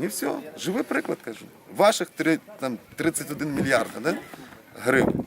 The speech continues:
які не додораховуються бюджету. І з газова, газове вугілля, вон, Волинь вугілля. Будь ласка, нам не треба їхнього.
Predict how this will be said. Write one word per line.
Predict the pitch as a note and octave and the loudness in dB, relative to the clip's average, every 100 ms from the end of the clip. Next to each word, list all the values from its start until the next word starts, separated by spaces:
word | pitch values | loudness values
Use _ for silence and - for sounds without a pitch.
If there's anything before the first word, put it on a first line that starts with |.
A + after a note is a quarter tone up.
| - | -4
які | A2 A2 | -6 -6
не | G#2+ | -4
додораховуються | G2+ G#2+ A2 G#2 A2+ G2 F#2+ F#2+ | -2 0 0 0 -4 -4 -4 -6
бюджету. | F2+ F#2+ F2+ D#2+ - - F#3+ - - C4+ - - - - - - - | -10 -8 -8 -10 -12 -18 -20 -20 -20 -18 -18 -20 -20 -20 -20 -20 -10
І | F2+ D3+ A3 C#4+ - - - - - - - - - - - - | -2 2 2 2 -2 -4 -12 -20 -14 -10 -10 -10 -14 -16 -16 -10
з | - - | -6 0
газова, | B2 G3+ F3+ F#3+ E3+ D#3 D#3 C#3+ B2 A#2 A#2 - - - | 4 6 6 6 8 8 6 4 -2 -4 -10 -14 -2 2
газове | F3 F3+ | 4 4
вугілля, | F3 E3+ F#3 D#3+ | 0 -2 -2 -2
вон, | C3 - | -4 -4
Волинь | A#2+ C#3 | -6 -6
вугілля. | C3+ C#3 C3+ A#2+ G#2 - - G#2 | -8 -10 -10 -10 -12 -16 -16 -12
Будь | B2 | -4
ласка, | D3 C#3+ A#2 A2 | -2 -2 -4 -6
нам | B2+ E3+ | -4 -4
не | G3 | -4
треба | G3+ F#3 B2+ | -6 -4 -2
їхнього. | B2+ - - | -4 -6 -14